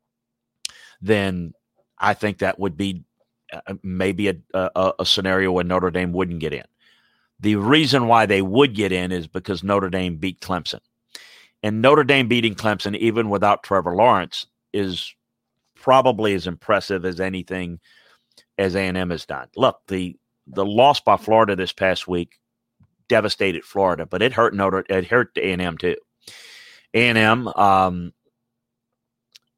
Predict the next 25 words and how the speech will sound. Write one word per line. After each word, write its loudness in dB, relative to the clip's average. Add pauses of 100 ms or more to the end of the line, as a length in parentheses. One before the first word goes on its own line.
now 0
beating 0
Florida 0
doesn't 0
look -2
as -6
impressive -2
with -10
Florida -2
losing -8
to -10
L -8
S -14
U. -12 (480)
So 0
it 2
is 2
debatable. 0
And -2
I 2
do 4
think -4
if -6
Notre -2
Dame -10